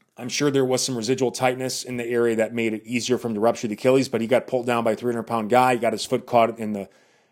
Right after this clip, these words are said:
in the grass or turf, uh, and bad things happen to good people sometimes. Uh, <clears throat> and what can you do? Injuries happen with contact sports in particular.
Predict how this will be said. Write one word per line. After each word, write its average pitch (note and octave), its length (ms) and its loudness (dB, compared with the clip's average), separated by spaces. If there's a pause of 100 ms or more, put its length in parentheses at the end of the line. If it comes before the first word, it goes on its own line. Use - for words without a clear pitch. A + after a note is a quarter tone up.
(140)
in A2+ 120 -6
the G#2+ 60 -4
grass B2 380 2
or G#2+ 120 -4
turf, D3+ 500 -2 (460)
uh, G#2+ 420 2
and A#2 460 -6 (280)
bad B2+ 300 2
things C3+ 220 -2
happen A#2 320 0
to G#2+ 40 -4
good A2 160 -4
people A2+ 300 -2
sometimes. A2 560 -4 (460)
Uh, G2+ 300 -8 (500)
<clears throat> - 360 -8
and B2+ 360 -4
what C3+ 180 -2
can - 120 6
you F#3+ 60 2
do? G3 220 4
Injuries D#3 360 -2
happen F3+ 360 -2 (300)
with C3 160 -4
contact B2+ 400 -2
sports A#2+ 320 -4
in G#2+ 60 -10
particular. A2 540 -4